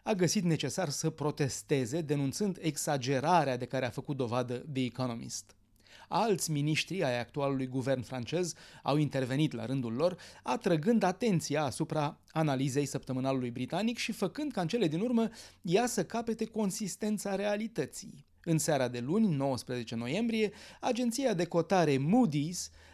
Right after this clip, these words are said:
a diminuat nota Franței de la maximul posibil de A A A la A A unu. Cu toate că asta implică în continuare o economie în stare excelentă, scăderea notei pune în lumină semnele eroziunii în Franța.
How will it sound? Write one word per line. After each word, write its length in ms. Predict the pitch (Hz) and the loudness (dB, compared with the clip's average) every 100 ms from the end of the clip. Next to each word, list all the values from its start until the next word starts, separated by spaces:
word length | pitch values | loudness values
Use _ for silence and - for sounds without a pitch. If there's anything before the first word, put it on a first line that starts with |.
| - | -8
a 220 | 220 233 170 | -4 -2 0
diminuat 800 | 226 240 226 220 156 - - - | 4 6 8 6 4 -2 -18 -14
nota 400 | 135 143 151 123 | -4 0 0 -2
Franței 520 | 104 147 139 156 202 | -4 -2 -2 -2 -2
de 100 | 170 | 0
la 120 | 143 127 | 2 4
maximul 560 | 143 165 - 160 139 | 4 2 0 -2 -2
posibil 500 | 127 127 - 135 135 | -2 -4 -2 -2 -2
de 240 | 123 127 - | -2 -6 -4
A 320 | 160 147 - | 0 0 -2
A 340 | - 139 123 - | -2 0 0 -4
A 320 | 139 139 180 | 0 2 0
la 400 | 202 165 202 202 - | -2 0 -2 -4 -4
A 300 | 175 180 - | -2 -2 -2
A 360 | 156 170 - - | 0 0 -2 -6
unu. 580 | 160 147 139 131 131 131 - _ | 2 4 4 2 0 -2 -12 _
Cu 120 | - 240 | -2 2
toate 220 | 262 254 | 4 4
că 100 | 180 | 2
asta 260 | 208 - | 2 2
implică 400 | 175 165 190 185 | 2 2 0 2
în 80 | 165 | 2
continuare 540 | 156 147 147 147 147 135 | 2 0 0 2 4 4
o 120 | 135 | 2
economie 460 | 135 139 139 147 | 0 0 0 0
în 60 | 131 | 0
stare 320 | 110 143 127 | -2 -2 -2
excelentă, 840 | 120 - - 135 208 214 170 185 - - - | -4 -6 -2 0 2 0 0 -4 -6 -20 -16
scăderea 600 | - - 214 202 285 202 | -12 0 0 2 2 4
notei 540 | 156 208 226 226 180 180 | 4 4 2 2 0 -2
pune 320 | - 240 208 | -2 2 2
în 120 | 170 | 2
lumină 340 | 151 185 190 | 2 0 0
semnele 560 | 170 - 175 180 165 156 | 0 0 0 2 2 4
eroziunii 760 | 151 143 151 123 156 139 117 | 4 4 2 2 2 2 0
în 60 | 113 | -4
Franța. 600 | 110 - 131 123 - - | -6 -10 -10 -14 -16 -18